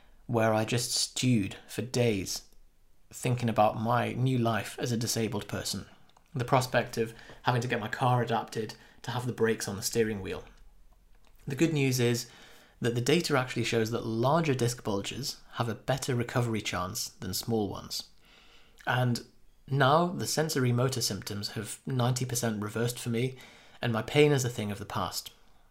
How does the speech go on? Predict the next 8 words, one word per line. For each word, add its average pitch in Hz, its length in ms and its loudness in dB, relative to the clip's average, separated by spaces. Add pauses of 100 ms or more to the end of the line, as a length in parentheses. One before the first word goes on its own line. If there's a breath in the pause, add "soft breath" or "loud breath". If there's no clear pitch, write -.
(340)
So - 140 -4
after 135 540 2 (120)
putting 151 280 6
off 131 160 -2
writing 120 420 2
this 104 120 -4
post - 600 -2
and 101 400 -2